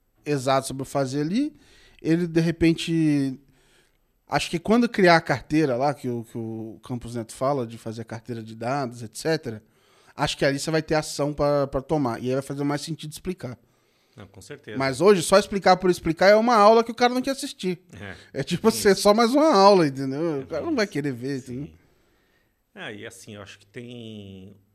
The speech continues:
Speaker 2: a, a própria, o próprio papel da Lina e de outras empresas, né, que se desenvolvem aí no ambiente open, né, é o que eu costumo dizer.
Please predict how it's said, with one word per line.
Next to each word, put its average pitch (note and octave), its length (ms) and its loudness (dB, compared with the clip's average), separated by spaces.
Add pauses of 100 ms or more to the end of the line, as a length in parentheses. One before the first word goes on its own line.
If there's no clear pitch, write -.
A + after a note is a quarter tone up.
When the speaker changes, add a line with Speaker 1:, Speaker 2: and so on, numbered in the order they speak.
Speaker 2:
a, G#2 440 -20
a - 60 -20
própria, B2 600 -14
o - 500 -20
próprio - 280 -20
papel A2 280 -16
da F#2 120 -18
Lina G#2+ 420 -16
e - 20 -18
de F#2+ 200 -16
outras G#2+ 320 -14
empresas, F2+ 540 -18
né, G2+ 100 -20
que E2+ 340 -20 (400)
se - 160 -20
desenvolvem F#2 580 -14
aí F#2 40 -14
no F#2+ 100 -16
ambiente F#2 480 -20
open, A#2 300 -18
né, A2+ 200 -20
é A#2 60 -20
o A#2 60 -20
que - 80 -20
eu - 40 -20
costumo C#3 320 -20
dizer. G#2 360 -20